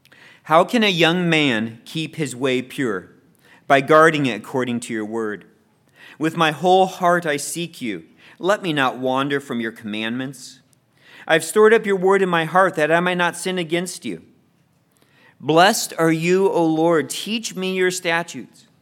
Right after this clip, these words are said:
With my lips I declare all the rules of your mouth. In the ways of your testimonies I delight as much as in all riches.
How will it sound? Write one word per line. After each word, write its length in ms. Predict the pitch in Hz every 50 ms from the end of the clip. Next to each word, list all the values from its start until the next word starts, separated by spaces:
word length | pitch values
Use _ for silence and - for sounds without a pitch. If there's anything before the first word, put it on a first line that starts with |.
| _ _ _ _ _ _ _ _ _ _ _ _ _ - _
With 200 | 151 165 165 170
my 140 | 170 160
lips 440 | 156 156 156 175 202 214 214 - - -
I 80 | 160 156
declare 440 | 147 151 143 - - 185 175 160 156
all 400 | - - 190 214 214 214 214 214
the 140 | 196 202 180
rules 400 | 170 175 180 185 180 175 160 160
of 100 | 147 135
your 140 | 147 147
mouth. 460 | 139 139 131 127 123 107 92 - - - _ _ _ _ _ _ _ _ _ _ _ _ _ _ _ _ _ _ _ _ _
In 120 | 135 143
the 100 | 151 147
ways 500 | 143 147 160 165 175 180 196 214 196 175
of 120 | 185 165 156
your 100 | 151 143
testimonies 680 | 139 - - 185 185 - - 180 185 185 180 175 147 156
I 100 | 151 190
delight 480 | 190 151 127 127 131 139 147 175 185
as 160 | 147 135 131
much 440 | 147 143 147 156 175 175 - - - - - - - _
as 240 | - 143 143 139 131
in 100 | 139 131
all 420 | - - - 175 175 180 185 180 170
riches. 680 | 160 156 147 151 - - 107 92 87 - - - -